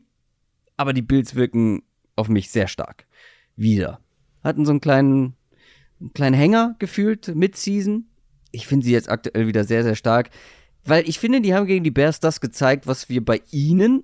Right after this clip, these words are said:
aber auch bei den Bengals interessanterweise manchmal so ein bisschen vermissen, diese, diese Finisher-Moves, <laughs> mehr oder weniger. Diese Spiele dann auch, ja, zu beenden gegen einen schwachen Gegner. Und du hast es dir ja eigentlich auch gewünscht. Und die erste Hälfte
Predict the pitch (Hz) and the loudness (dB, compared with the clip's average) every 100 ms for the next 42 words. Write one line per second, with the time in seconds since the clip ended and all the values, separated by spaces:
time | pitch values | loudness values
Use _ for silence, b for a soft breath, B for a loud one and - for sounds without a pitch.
0 | _ 156 220 - 196 185 170 156 131 165 | _ 0 2 0 -2 0 0 0 2 2
1 | 214 117 113 113 - 113 117 107 104 104 | 2 0 0 -4 -8 -6 -4 -2 -2 -2
2 | 131 131 - 156 143 135 - 156 131 139 | 0 -2 -2 -4 -2 -6 -10 -8 -6 -6
3 | 175 127 110 117 117 b b b b b | -4 -6 -4 -4 -4 b b b b b
4 | b _ - 123 131 - 190 139 120 110 | b _ -8 -4 -2 0 0 2 2 4
5 | 113 107 - - - 123 113 113 107 107 | 2 -2 -6 -8 0 0 0 -4 -4 -2
6 | 107 98 90 104 113 120 117 131 170 165 | -2 -2 -4 -4 -2 -2 -2 -8 -8 -4
7 | 135 131 - 127 - _ _ _ _ _ | -2 -2 -2 -2 -4 _ _ _ _ _
8 | _ 143 151 120 _ _ - 151 139 123 | _ -6 -4 -6 _ _ -8 -2 0 2
9 | 160 - 95 120 156 160 - 147 147 139 | -2 -2 -2 0 2 0 0 -2 0 -2
10 | 143 - 107 113 131 156 175 - 147 127 | -2 -2 -2 0 0 -2 -6 0 2 2
11 | 143 - - 135 156 175 - 131 117 131 | -2 -6 -6 -4 -2 -2 -2 -4 -2 -4
12 | 143 147 156 196 - 165 | -2 0 0 0 0 -2